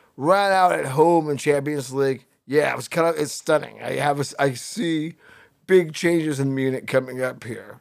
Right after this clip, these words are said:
'cause, you know, that they're just not gonna sit there and allow that to happen. Uh, Chelsea and Real, what a show that is. That's,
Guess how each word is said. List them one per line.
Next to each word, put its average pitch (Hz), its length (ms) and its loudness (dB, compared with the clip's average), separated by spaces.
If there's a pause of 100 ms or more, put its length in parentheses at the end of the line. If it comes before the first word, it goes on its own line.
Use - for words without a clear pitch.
'cause, 117 240 -12
you 131 100 -2
know, 123 180 -6
that 131 180 -4
they're 143 160 -2
just 147 280 -8
not 131 220 -2
gonna 127 200 -6
sit - 280 -6
there 117 420 -8
and 113 140 -2
allow 120 240 -2
that 123 200 -8
to 113 100 -12
happen. 113 420 -10 (1500)
Uh, 139 380 4 (880)
Chelsea 180 440 4
and 160 100 2
Real, 139 340 2
what 151 240 2
a 147 40 2
show 156 280 4
that 139 240 2
is. 110 160 -10
That's, 143 320 -4